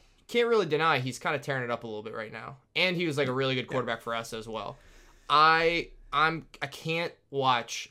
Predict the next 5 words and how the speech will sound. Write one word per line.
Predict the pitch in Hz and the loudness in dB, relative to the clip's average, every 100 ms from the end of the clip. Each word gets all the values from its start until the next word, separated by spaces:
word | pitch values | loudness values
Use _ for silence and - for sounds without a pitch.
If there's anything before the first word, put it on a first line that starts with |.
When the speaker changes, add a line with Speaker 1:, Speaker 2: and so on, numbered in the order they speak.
| - | -6
Speaker 1:
us | 123 - | -6 -8
throw | - 123 117 110 107 107 _ _ _ _ _ _ | -8 -4 -2 -4 -6 -10 _ _ _ _ _ _
a | 117 113 107 107 - | -4 -2 -2 -4 -10
five-yard | - 117 117 117 110 | -8 -4 -2 -2 -4
out | 107 107 110 | -4 -6 -8